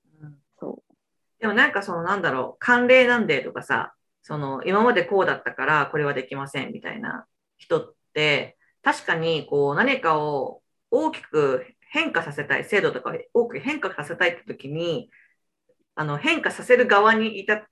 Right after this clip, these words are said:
Speaker 1: 場合ね、すごく疎ましいというか、なんでこの人頭が柔軟じゃないんだろうって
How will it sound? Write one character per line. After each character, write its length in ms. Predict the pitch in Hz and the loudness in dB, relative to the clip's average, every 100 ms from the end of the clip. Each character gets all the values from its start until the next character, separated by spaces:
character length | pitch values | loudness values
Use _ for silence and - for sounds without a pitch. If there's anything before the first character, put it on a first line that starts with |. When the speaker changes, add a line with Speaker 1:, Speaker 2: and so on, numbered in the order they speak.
| _ | _
Speaker 1:
場 200 | 185 185 | 0 2
合 120 | 180 | 2
ね、 260 | 175 220 - _ _ _ _ _ _ | -2 -10 -14 _ _ _ _ _ _
す 180 | - 214 | -4 0
ご 160 | 254 254 | 0 0
く 360 | 175 170 170 202 | -4 -2 -2 0
疎 80 | |
ま 120 | 190 185 | 0 0
し 100 | 202 175 | 0 -2
い 40 | |
と 80 | 139 | -4
い 120 | 135 | -8
う 80 | 127 | -8
か、 180 | 151 151 | -4 -2
な 160 | 220 | 0
ん 60 | 330 | 0
で 80 | 220 | -2
こ 120 | 175 | -2
の 120 | 170 | -10
人 360 | 170 147 123 - | -4 -4 -4 -6
頭 260 | 156 165 160 | -6 -2 -2
が 120 | 139 | -2
柔 180 | 139 151 | -2 -2
軟 160 | 151 147 | -4 -4
じ 60 | |
ゃ 20 | |
な 100 | 147 | -4
い 60 | 156 | -4
ん 40 | |
だ 100 | 143 | -4
ろ 100 | 123 - | -4 -6
う 80 | |
っ 100 | - - | -6 0
て 380 | 156 139 - | 2 2 -2